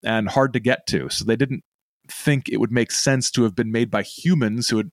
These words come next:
traveled back there. It just wasn't anywhere where people would go. They also claimed it smelled really bad inside, which is a, a common theme with Bigfoot encounters. And the structure was very tall and even had a few different rooms inside. So it's,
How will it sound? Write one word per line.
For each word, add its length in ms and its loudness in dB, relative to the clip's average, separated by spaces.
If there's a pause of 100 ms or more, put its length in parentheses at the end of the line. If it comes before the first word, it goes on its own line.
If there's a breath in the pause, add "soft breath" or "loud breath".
traveled 400 -2
back 280 0
there. 140 0
It 40 -2
just 220 -10
wasn't 320 -2
anywhere 320 0
where 120 0
people 320 -4
would 160 -8
go. 300 -2 (520 loud breath)
They 140 2
also 180 0
claimed 320 0
it 80 -6
smelled 580 0
really 220 4
bad 300 0
inside, 420 -4 (160)
which 160 -10
is 140 -2
a, 160 0
a 100 -6
common 420 -2
theme 440 -2 (420)
with 220 -6
Bigfoot 400 -2
encounters. 480 -8 (340 loud breath)
And 60 -18
the 80 0
structure 340 2
was 160 0
very 320 2
tall 400 2 (180)
and 140 -2
even 220 2
had 240 2
a 20 0
few 260 0
different 440 -2 (100)
rooms 720 -4
inside. 680 -4
So 240 0
it's, 240 -4